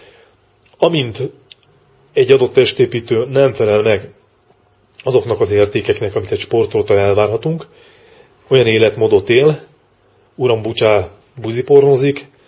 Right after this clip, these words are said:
onnantól kezdve már is problémás, mert lejáratja azt a céget,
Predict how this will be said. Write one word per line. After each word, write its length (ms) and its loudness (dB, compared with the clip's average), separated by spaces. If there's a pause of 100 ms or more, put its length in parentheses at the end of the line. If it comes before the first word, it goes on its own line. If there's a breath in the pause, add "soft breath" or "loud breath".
(280 soft breath)
onnantól 320 -2
kezdve 240 2
már 180 0
is 120 -4
problémás, 640 0
mert 180 -4
lejáratja 840 0 (240)
azt 240 -6
a 40 -4
céget, 560 -2